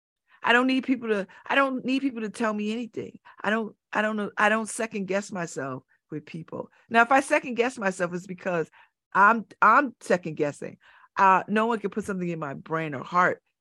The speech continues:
to make me second guess what I know to be true, you know? So I, so I do, I, I do, uh, self-examination work. And, you know, my girlfriends and I, we don't sit around dissecting each other. We don't, we don't do that kind of work.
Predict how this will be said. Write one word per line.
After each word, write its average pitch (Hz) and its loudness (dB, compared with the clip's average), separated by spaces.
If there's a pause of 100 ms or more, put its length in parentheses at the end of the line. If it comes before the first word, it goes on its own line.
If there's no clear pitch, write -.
to 170 -8
make 170 -6
me 165 -6
second 143 -10
guess 143 -6 (280)
what 151 -4
I 143 -4
know 139 -6
to 123 -4
be 127 -10
true, - -10 (560)
you 147 -10
know? 127 -6 (440)
So 214 2
I, 226 4
so - -6
I 262 2
do, 269 -4 (580)
I, 202 0 (100)
I 208 0
do, 226 -6
uh, 165 -4
self-examination 175 -4
work. 147 -8 (300)
And, 247 0
you 285 -6
know, 269 0
my 262 2
girlfriends 269 2
and 185 -4
I, 175 -2 (240)
we 294 0
don't 294 0
sit 262 -6
around 220 2
dissecting 196 -2
each 165 -8
other. 180 -4
We 240 -10
don't, 247 -6 (380)
we 254 -6
don't 233 -6
do 214 -8
that 180 -4
kind 147 -10
of 131 -10
work. 101 -6